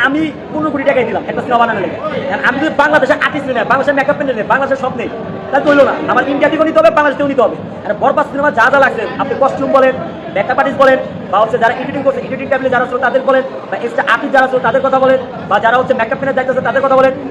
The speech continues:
কস্টিউমের কথা বলেন, তো সব কিছু যদি বরবাদ টিম যা যা ছিল, ওগুলা যদি আপনি তাণ্ডব টিম নিতে পারে,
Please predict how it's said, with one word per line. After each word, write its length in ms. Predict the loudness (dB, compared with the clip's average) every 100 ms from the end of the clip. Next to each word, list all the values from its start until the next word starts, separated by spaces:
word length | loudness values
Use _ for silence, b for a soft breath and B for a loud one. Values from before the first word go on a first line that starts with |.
| -8
কস্টিউমের 400 | -8 -4 -2 2
কথা 120 | 2 4
বলেন, 140 | 2 0 -4 -10
তো 40 | -8 -4
সব 100 | -4 -4
কিছু 140 | -6 -4
যদি 100 | -4 0
বরবাদ 260 | 0 0 -2
টিম 120 | -4 0
যা 60 | 2
যা 60 | 0 -2
ছিল, 120 | 0 -2 -2 -14 -10
ওগুলা 200 | -4 -2
যদি 140 | 0 2
আপনি 100 | 2 0
তাণ্ডব 200 | -2 -4 -4
টিম 100 | -4 -2
নিতে 140 | 0 2
পারে, 140 | 0